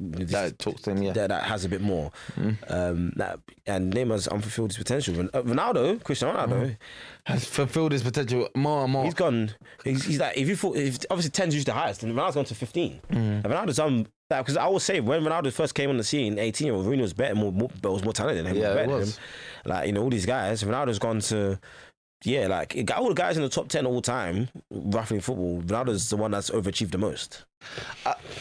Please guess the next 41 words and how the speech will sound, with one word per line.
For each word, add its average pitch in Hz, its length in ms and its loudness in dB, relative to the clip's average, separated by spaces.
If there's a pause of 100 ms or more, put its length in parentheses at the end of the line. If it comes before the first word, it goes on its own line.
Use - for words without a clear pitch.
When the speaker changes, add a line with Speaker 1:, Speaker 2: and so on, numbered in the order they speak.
(160)
Speaker 1:
it, 220 180 0 (340)
do 175 120 4
you 240 60 4
know 285 180 2
what 127 140 2
you 151 80 2
were - 40 2
Speaker 2:
Yeah, 165 40 2
Speaker 1:
saying - 240 2
Speaker 2:
Ronaldo's 208 220 2
Speaker 1:
about 165 180 0
Speaker 2:
like 120 120 0
a 123 40 2
Robin 147 260 2
or 123 100 4
Ribery 120 320 2
that 98 80 0
has 104 80 0
just 113 160 -2
gone, 101 320 0 (960)
Speaker 1:
If 190 100 2
you 285 120 4
were, 202 80 4 (120)
if 190 160 2
you 226 120 2
were 208 80 2
to 156 120 0
simulate 143 420 2
Neymar's 117 340 2
career, 98 360 0 (400)
you 117 100 2
would 117 180 0 (260)
go, 131 240 2 (680)
go 147 200 2
back 120 240 -2
and 120 100 0
you 123 80 2
were 127 100 2
to 117 260 0 (320)
simulate 135 480 0 (100)
it - 140 -8